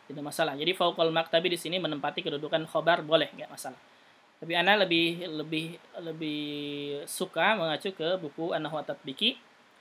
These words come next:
yaitu fauqal maktabi disebutnya apa? Syibhul jumlah. Syibhul jumlah, naam.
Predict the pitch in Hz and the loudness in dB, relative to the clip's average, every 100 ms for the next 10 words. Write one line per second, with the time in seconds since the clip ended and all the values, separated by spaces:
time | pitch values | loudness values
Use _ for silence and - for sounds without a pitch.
0 | _ _ 175 165 165 226 254 - - 208 | _ _ 2 2 6 6 6 2 4 10
1 | 254 247 220 190 165 196 226 - 196 165 | 10 10 8 8 6 4 0 6 8 8
2 | 165 240 - 160 - 156 170 196 156 220 | 8 4 0 -8 -6 -4 2 2 4 2
3 | 233 - - - - - 208 185 165 160 | 0 -12 -20 -18 -10 2 4 6 4 2
4 | 151 143 175 196 196 196 208 208 - - | 0 0 0 0 2 4 4 0 -12 -20
5 | _ _ - - - _ _ - _ _ | _ _ -18 -18 -18 _ _ -20 _ _
6 | _ _ _ _ _ _ _ _ _ _ | _ _ _ _ _ _ _ _ _ _
7 | - - _ _ _ _ - 571 - - | -20 -20 _ _ _ _ -12 -10 -10 -14
8 | - - - - _ _ _ _ _ - | -14 -12 -12 -12 _ _ _ _ _ -12
9 | - 160 151 147 143 139 175 180 180 196 | -6 -4 -4 -4 -4 -2 -2 0 4 4
10 | 208 - 143 135 | 2 -6 -10 -12